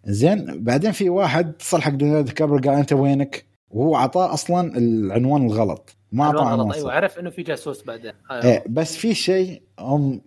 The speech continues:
Speaker 1: ما أدري إذا هو ه-، حين في استوى شيء، حين هالشخصية اللي عطت العنوان مات، ضربوه بالرصاص قبل ما يشردون، يعني هم شو استوى ذبحوا رئيس الشرطة على أساس إنه ممكن هو يكون جاسوس،
Speaker 2: مم.
Speaker 1: وهم هربوا.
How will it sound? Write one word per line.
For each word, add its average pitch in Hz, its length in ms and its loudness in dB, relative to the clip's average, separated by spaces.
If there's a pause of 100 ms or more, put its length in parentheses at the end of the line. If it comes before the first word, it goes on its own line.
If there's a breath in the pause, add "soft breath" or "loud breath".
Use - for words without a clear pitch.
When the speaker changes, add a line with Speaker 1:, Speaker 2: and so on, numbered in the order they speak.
Speaker 1:
ما 147 160 0
أدري 135 260 2
إذا 123 140 4
هو 151 180 2
ه-، 151 180 0
حين 151 400 2
في - 220 -2
استوى 143 260 0
شيء، - 200 -6
حين 160 180 2
هالشخصية 170 540 0
اللي 127 120 4
عطت 156 300 0
العنوان 143 380 2
مات، 131 340 2 (420 soft breath)
ضربوه 135 320 2
بالرصاص 131 540 2
قبل 131 280 2
ما 117 300 2
يشردون، 113 540 2 (300 soft breath)
يعني 123 140 2
هم 156 60 4
شو 170 120 0
استوى 139 260 2
ذبحوا 143 320 2
رئيس 127 200 0
الشرطة 175 420 -2 (380)
على 113 120 2
أساس 135 280 2
إنه 120 140 4
ممكن 123 300 0
هو 127 160 2
يكون 120 280 -2
جاسوس، 143 400 0
Speaker 2:
مم. 156 60 0
Speaker 1:
وهم 165 160 4
هربوا. 107 360 0